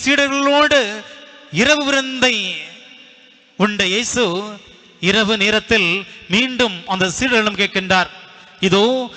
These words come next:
என்னுடைய நேரம் நெருங்கி வந்துவிட்டது, எனக்காக நீங்கள் விழித்திருந்து மன்றாடுங்கள்"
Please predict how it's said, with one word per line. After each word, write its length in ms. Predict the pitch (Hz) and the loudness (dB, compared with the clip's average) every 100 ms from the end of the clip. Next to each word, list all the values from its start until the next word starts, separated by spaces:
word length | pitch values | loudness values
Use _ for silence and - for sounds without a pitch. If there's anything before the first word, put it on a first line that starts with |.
| - | -2
என்னுடைய 320 | 220 226 233 | 0 2 0
நேரம் 420 | 214 262 294 269 | 2 2 2 2
நெருங்கி 340 | 220 247 285 277 | 2 0 0 0
வந்துவிட்டது, 680 | 254 247 233 240 226 226 - - - - - - | 2 2 0 0 0 0 -4 -20 -20 -20 -20 -2
எனக்காக 640 | 226 254 269 277 285 294 294 | 0 2 0 2 2 2 0
நீங்கள் 340 | 285 277 254 - - | 0 0 -2 -8 -4
விழித்திருந்து 560 | 226 302 - 294 285 277 | -2 0 0 -2 0 0
மன்றாடுங்கள்" 960 | 226 277 294 285 277 269 254 208 233 | 0 2 0 2 0 0 -2 -2 -8